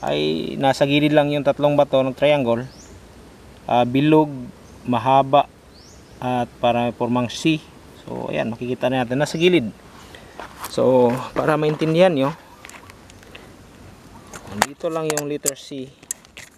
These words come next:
Nandito lang yung letter C, mga idol. Tapos, harap natin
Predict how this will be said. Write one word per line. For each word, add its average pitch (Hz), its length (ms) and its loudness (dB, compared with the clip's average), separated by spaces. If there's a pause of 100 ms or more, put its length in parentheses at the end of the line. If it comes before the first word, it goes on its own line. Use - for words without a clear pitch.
(1800)
Nandito 143 400 -2
lang 151 160 2
yung 156 240 6
letter 147 240 4
C, 156 240 4
mga 147 200 4 (120)
idol. 123 180 4 (1700)
Tapos, - 320 -6
harap 127 240 2
natin 120 480 0